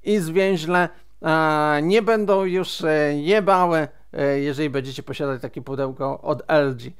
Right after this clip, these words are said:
A w ramach takiej reklamy po prostu zostały stworzone, e, N F T-ki,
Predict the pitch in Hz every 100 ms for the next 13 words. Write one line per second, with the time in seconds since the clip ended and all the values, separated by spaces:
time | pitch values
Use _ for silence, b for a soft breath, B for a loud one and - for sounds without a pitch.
0 | b b - - 233 233 208 170 180 180
1 | 151 156 170 151 143 160 156 135 135 139
2 | 135 139 113 151 139 131 - 131 139 135
3 | 127 b b - 147 135 131 131 131 135
4 | 135 - - 160 156 151 - 156 143 -
5 | 143